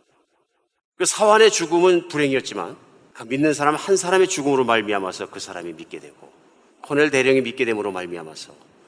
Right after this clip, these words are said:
많은 그의 인생을 통해서 변화가 일어납니다. 예수님의 부활을 진짜로 믿으면 인생이 변합니다. 오늘날에도 지난 이천 년 동안 예수님의 부활을 믿었던 사람들의 인생의 승리한 얘기를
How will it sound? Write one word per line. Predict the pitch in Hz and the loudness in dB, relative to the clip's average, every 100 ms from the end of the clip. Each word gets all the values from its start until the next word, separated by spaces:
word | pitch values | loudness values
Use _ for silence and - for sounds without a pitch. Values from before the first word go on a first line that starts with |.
| _ - | _ -18
많은 | - - - 101 104 | -8 -6 -4 -2 0
그의 | 120 120 | 2 2
인생을 | 117 110 95 | 0 0 -2
통해서 | - 80 85 | -4 -12 -10
변화가 | 87 80 78 | -10 -10 -12
일어납니다. | 73 - - - - _ _ _ _ _ _ _ _ _ - | -18 -20 -20 -20 -20 _ _ _ _ _ _ _ _ _ -10
예수님의 | 104 - 139 160 - | -2 0 2 0 0
부활을 | 117 117 123 | -2 -2 -2
진짜로 | 113 98 101 95 | -4 -6 -6 -8
믿으면 | 80 85 85 73 110 _ _ _ _ _ _ _ - - | -12 -14 -16 -16 -20 _ _ _ _ _ _ _ -14 -4
인생이 | 85 101 110 | 0 2 0
변합니다. | - 95 80 - - - - _ _ _ _ _ 762 _ _ _ _ _ _ _ _ _ _ _ _ _ _ | -2 -10 -12 -14 -16 -20 -20 _ _ _ _ _ _ _ _ _ _ _ _ _ _ _ _ _ _ _ _
오늘날에도 | 135 180 233 156 151 160 135 180 | 4 6 8 6 4 2 -2 -4
지난 | - 156 151 | -4 -4 -2
이천 | 151 - 151 | -8 -6 -2
년 | 147 | -2
동안 | 143 143 156 127 | 0 -2 -2 -2
예수님의 | 143 165 170 | -4 -2 -4
부활을 | - 143 147 143 | -2 0 0 -2
믿었던 | 131 139 139 131 | -6 -6 -4 -6
사람들의 | 131 123 120 135 | -6 -6 -6 -8
인생의 | 135 123 135 135 | -10 -6 -6 -6
승리한 | - 208 175 156 131 | -8 -8 -6 -4 -6
얘기를 | 113 135 | -8 -10